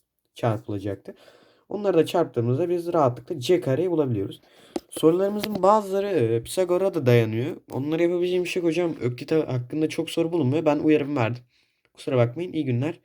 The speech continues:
İlk sorumuza başlarsak hocam. Üçgenlerin, üçgenlerde verilenlerden yararlanarak A C karesi, e, A C eşittir x uzunluğunu bulalım. A C eşittir x şurası. Hocam baktık bu üçgeni şöyle bir özellik görüyorum ben hocam.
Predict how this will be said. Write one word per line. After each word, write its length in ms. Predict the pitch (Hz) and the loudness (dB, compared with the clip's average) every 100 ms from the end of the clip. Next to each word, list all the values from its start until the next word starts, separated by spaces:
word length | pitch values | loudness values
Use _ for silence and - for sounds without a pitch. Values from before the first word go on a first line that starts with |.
| _ _ _ _ - - - - _ _ _ _ | _ _ _ _ -20 -20 -20 -20 _ _ _ _
İlk 140 | 233 - | -14 0
sorumuza 480 | 247 240 240 247 240 | 2 4 2 0 2
başlarsak 560 | 233 - 233 - 196 | 2 2 0 -2 -2
hocam. 300 | 156 127 120 151 | 2 2 2 -2
Üçgenlerin, 760 | 160 - 214 214 226 240 233 - | -8 -10 -8 -4 0 -2 -2 -16
üçgenlerde 760 | 160 - 185 196 196 202 220 | -14 -6 -4 -2 -2 -2 2
verilenlerden 2000 | 196 190 185 143 120 _ _ _ _ _ _ _ _ _ _ _ - 156 170 196 | 2 4 2 0 -4 _ _ _ _ _ _ _ _ _ _ _ 2 2 2 2
yararlanarak 760 | 190 180 180 180 165 131 123 - _ _ _ _ _ _ | 2 2 2 2 2 0 -4 -12 _ _ _ _ _ _
A 440 | - 202 196 185 | -8 -2 -2 -2
C 280 | 139 180 190 | 0 2 2
karesi, 400 | 185 151 139 - | 2 0 -2 -2
e, 340 | 120 117 117 123 | 0 2 0 -4
A 300 | 151 165 160 | -2 0 2
C 120 | 160 | 2
eşittir 440 | 165 156 - 160 - | 2 -2 -10 -14 -14
x 200 | 156 139 | -10 -4
uzunluğunu 360 | 123 127 160 | 0 0 0
bulalım. 280 | 165 117 113 - | 0 -2 -2 0
A 240 | 170 175 | 2 4
C 120 | 175 | 4
eşittir 420 | 165 156 - - | 2 -2 -8 -14
x 260 | 156 165 - | -14 -14 -14
şurası. 520 | - 143 117 - 147 _ _ _ - | -4 0 0 -2 -16 _ _ _ -6
Hocam 360 | 170 202 196 | -4 -2 -2
baktık 460 | 196 190 - - - | -4 -4 -12 -18 -8
bu 140 | 190 | -6
üçgeni 460 | 185 - 180 190 - | -4 -2 0 0 -2
şöyle 300 | - 175 175 | -2 0 0
bir 140 | 180 | -2
özellik 500 | - 165 175 165 165 | -4 0 2 0 -2
görüyorum 420 | 143 131 117 110 | 0 2 2 2
ben 140 | 107 107 | -2 -4
hocam. 240 | 110 156 | -4 -8